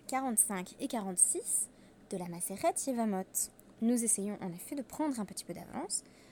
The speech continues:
sur le Daf de demain pendant la fête, afin de ne pas nous retrouver Motzei Shabbat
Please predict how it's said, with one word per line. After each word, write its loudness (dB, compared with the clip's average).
sur 2
le -4
Daf -4
de -10
demain -6
pendant -8
la -16
fête, -8
afin 0
de -6
ne -2
pas 2
nous 0
retrouver -4
Motzei -2
Shabbat 2